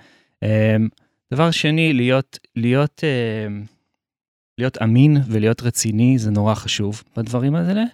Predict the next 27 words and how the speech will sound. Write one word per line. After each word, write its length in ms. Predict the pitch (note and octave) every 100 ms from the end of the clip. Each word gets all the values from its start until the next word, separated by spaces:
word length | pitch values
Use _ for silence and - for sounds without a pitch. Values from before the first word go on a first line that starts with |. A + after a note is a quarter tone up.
| _ _ _
אנשים 320 | A2 - C3
שעבדתי 760 | B2 - A#2+ A2 G#2 A2+ B2 B2
איתם 240 | A#2 A2+
שלא 320 | - G#2+ G#2+
היו 220 | C#3+ E3 C#3+
אמינים, 280 | D3 D3
לא 80 | C#3
היו 160 | C#3 C3+
רציניים, 440 | C3 C3+ C#3 D#3
מהר 240 | B2 C#3+ C3+
מאוד 440 | A#2+ B2 D3 B2+
מתפיידים, 640 | A2+ - G#2+ G#2+ A#2 G2+ - _ _ _
לפחות 380 | - - A2+ A#2
מהחיים 380 | G#2 - A2
שלי, 280 | A2+ A#2 B2 C3
ואני 180 | A2+
מאמין 300 | A2 G#2+ A#2+
שהרבה 480 | A#2+ C3 G#2 G#2 B2
אנשים 280 | B2 A#2 A#2+
לא 80 | B2
רוצים 300 | B2+ - A#2
לעבוד 300 | G2+ G#2+ G#2
עם 100 | G#2
אנשים 260 | G#2 F#2+
כאלה. 240 | G2 G#2 G#2
אז 80 | G#2
זה 160 | C#3+